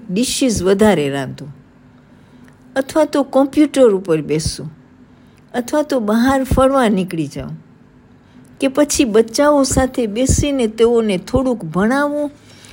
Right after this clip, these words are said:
અને તેઓને સ્ટોરીઝ કરું. ત્રીજું ચોઇસ મોબાઈલ ઉપર વાતો કરું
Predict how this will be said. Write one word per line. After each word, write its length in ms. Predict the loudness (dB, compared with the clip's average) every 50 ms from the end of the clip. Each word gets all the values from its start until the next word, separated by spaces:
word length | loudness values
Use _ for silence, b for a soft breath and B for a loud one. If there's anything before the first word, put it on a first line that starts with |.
| B B B B -4
અને 440 | -2 0 0 0 0 -2 -4 -8 -6 0
તેઓને 380 | 2 4 4 4 2 0 -2 -4
સ્ટોરીઝ 640 | -4 -4 -2 2 4 4 4 4 2 -2 -4 -6
કરું. 320 | -6 -6 -8 -8 -8 -10 -16 -18 -20 _ -20 -20 _ -20 -20 -20 -20 _ -20 -20 -20 -20 -20 -20 -20 -20 -20 -20 -20 -20 _ _ -20 _ -20 -20 -20 _ -12 -6
ત્રીજું 480 | 0 4 4 4 4 4 4 2 2
ચોઇસ 500 | 2 0 -2 0 0 -2 -2 -4 -10 -12 -14 -20 -20 -20 -20 _ _ _ -6
મોબાઈલ 600 | -4 -2 0 0 2 2 2 4 4 2 2 0
ઉપર 260 | -2 -2 -2 -2 -2
વાતો 420 | 0 0 -2 -2 -2 -4 -4 -6 -4
કરું 420 | -4 -4 -4 -2 -2 -4 -4